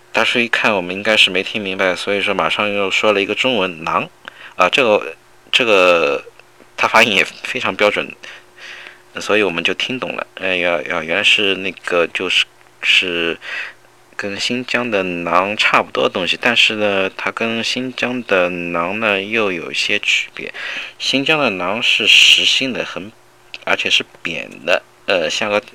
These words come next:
就像个巨大的大饼一样。但是土耳其这里的馕呢，是空心的，而且是当中是发起，发起来就像一个，呃，就是说它烤好之后呢，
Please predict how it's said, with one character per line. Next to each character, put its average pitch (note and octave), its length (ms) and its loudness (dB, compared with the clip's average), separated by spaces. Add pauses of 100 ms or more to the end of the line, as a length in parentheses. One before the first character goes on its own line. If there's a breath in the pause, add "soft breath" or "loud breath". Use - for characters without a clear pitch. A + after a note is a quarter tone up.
(140)
就 F#2+ 120 -2
像 G#2 220 2
个 G2 100 0
巨 - 140 -4
大 G#2 120 4
的 G#2 80 6
大 - 180 2
饼 - 140 -4
一 B2 80 -12
样。 D3+ 180 -6
但 A2 100 -6
是 - 180 -2
土 - 180 -2
耳 B2+ 160 2
其 F#2 360 0
这 - 120 0
里 F2 120 -4
的 - 140 -6
馕 E2 320 -10
呢， F2+ 240 -2 (500 loud breath)
是 - 360 4
空 - 340 -2
心 C3 260 -4
的， F#2+ 80 0
而 F2+ 140 2
且 - 180 -2
是 - 220 2
当 G2+ 240 -2
中 G#2+ 160 -4
是 F#2+ 100 -2
发 B2 320 2
起， - 300 -4
发 - 180 -4
起 G#2 200 -4
来 E2+ 280 2 (640 loud breath)
就 G#2+ 140 -4
像 G#2 200 2
一 G2 120 -2 (100)
个， D#2+ 800 2
呃， F2+ 180 0
就 - 160 -6
是 - 200 -2
说 G#2+ 120 -2
它 - 140 -2
烤 A#2+ 240 2
好 A2+ 80 -2
之 - 160 -2
后 G#2+ 220 -2
呢， F2+ 260 0